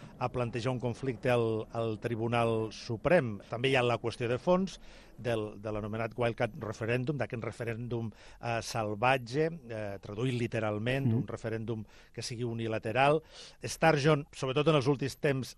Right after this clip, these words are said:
Speaker 1: s'ha anat allunyant d'aquesta idea, deixant clara la seva distància, sobretot pel que fa a Catalunya. També és cert que de vegades modela el seu discurs,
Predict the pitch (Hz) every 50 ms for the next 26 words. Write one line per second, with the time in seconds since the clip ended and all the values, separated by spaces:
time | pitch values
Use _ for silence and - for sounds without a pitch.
0 | _ - - - - 151 143 139 139 135 135 131 - 135 127 127 127 123 127 139
1 | 139 131 123 123 - 123 110 - - 120 117 117 117 151 160 170 175 156 135 113
2 | - - 127 120 107 - 127 123 120 117 117 113 - - 120 113 107 110 104 -
3 | - 139 139 143 - - - 151 156 165 170 - - - - - - - - 127
4 | 120 120 104 127 113 - 127 120 104 117 110 - 123 107 - 113 101 123 123 135
5 | 147 151 160 175 170 - - - - - 131 123 123 147 143 - - 165 143 120
6 | - 131 117 120 117 120 113 131 135 160 117 127 131 123 120 127 120 117 110 -
7 | 123 113 110 120 - - - - 196 165